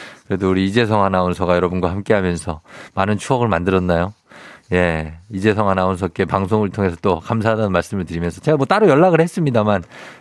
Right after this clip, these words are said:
예, 너무나 고생이 많이, 많았고, 그리고 여러분들도 뭐,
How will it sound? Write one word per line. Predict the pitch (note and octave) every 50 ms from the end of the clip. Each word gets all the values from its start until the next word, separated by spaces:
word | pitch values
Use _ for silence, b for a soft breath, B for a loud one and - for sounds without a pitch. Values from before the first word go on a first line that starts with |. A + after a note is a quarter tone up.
| B B
예, | F#2 F#2 F#2
너무나 | F#2+ F#2+ G2 G2 F#2+ F2+
고생이 | - G2+ F#2 G#2 G2+ G2
많이, | F2+ E2+ E2+ E2+ F2+ F#2
많았고, | F2+ E2+ F2 F2+ G2 F#2+ - - F2+ E2+ E2+ F2+ F#2 F2+ E2+ D#2 D#2 - B B B B B B B B
그리고 | B A2 A2 G#2+ G#2
여러분들도 | G#2 A#2 C3+ D#3 E3+ D#3+ D#3+ E3 D3+ E3+
뭐, | E3 D3+ D3 D#3+ F3 F3 C#3+ A2